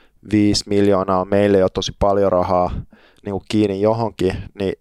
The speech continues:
sellaisen firman, jos sen valuaatio aikaisemmin olisi voinut olla vaikka puoli miljardia, niin se viisi miljoonaa olisi vaan sadasosa siitä, se olisi niin kuin yksi prosentti.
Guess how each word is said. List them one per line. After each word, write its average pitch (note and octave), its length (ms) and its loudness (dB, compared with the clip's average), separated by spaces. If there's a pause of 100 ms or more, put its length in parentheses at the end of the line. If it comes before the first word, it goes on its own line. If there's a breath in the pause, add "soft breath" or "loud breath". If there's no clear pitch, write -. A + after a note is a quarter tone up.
sellaisen G#2 460 0
firman, G2+ 320 0
jos G2 140 -2
sen G2+ 120 -4
valuaatio G#2+ 560 2
aikaisemmin G2 480 -2
olisi F#2 180 -4
voinut F#2+ 240 -4
olla F#2+ 180 2
vaikka F#2+ 280 -2 (480 soft breath)
puoli G#2+ 200 2
miljardia, G2+ 560 2
niin F2+ 220 -8
se G2 160 0
viisi G#2+ 260 2
miljoonaa F#2+ 480 2
olisi F#2+ 300 0
vaan F#2 160 0
sadasosa F#2+ 560 0
siitä, F2 360 -2
se F#2+ 120 -2
olisi F#2 200 -4
niin F2 100 -16
kuin F#2+ 140 -2
yksi - 160 -6
prosentti. F#2+ 600 -2